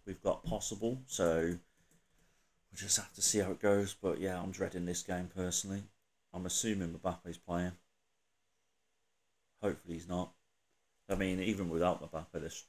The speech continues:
they've got a very strong team. But we are the underdogs, and that will probably, that might work out well for us. There you go, Mbappe. They've <laughs> already scored after literally less than one minute. It's gonna be an absolute bloodbath.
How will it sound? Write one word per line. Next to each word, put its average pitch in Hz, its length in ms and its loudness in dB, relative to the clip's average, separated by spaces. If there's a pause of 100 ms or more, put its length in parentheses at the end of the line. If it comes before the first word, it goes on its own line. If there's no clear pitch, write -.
(160)
they've 87 140 -6
got 80 140 2
a - 60 -6 (280)
very 80 200 -4
strong 85 340 -12
team. 85 320 -10 (1600)
But - 100 -10
we 110 160 4
are 117 140 6
the 117 120 6
underdogs, 101 680 2
and 90 540 -2 (840)
that 80 140 -2
will 98 160 0
probably, 92 320 -2 (160)
that 90 80 0
might 90 220 2
work 92 260 -2
out 73 160 -4
well 87 160 -4
for 95 180 -8
us. - 220 -10 (240)
There 92 100 0
you 69 60 -4
go, 78 120 -6
Mbappe. 78 580 -8 (1080)
They've - 220 -2
<laughs> - 20 -10
already - 320 4
scored - 480 2
after 95 300 0
literally 90 500 0
less 87 380 0
than 85 120 -4
one 85 160 -6
minute. 85 140 -2
It's - 140 -6
gonna 76 180 -4
be 82 160 -6
an 80 80 0
absolute 82 640 -2
bloodbath. 80 360 -8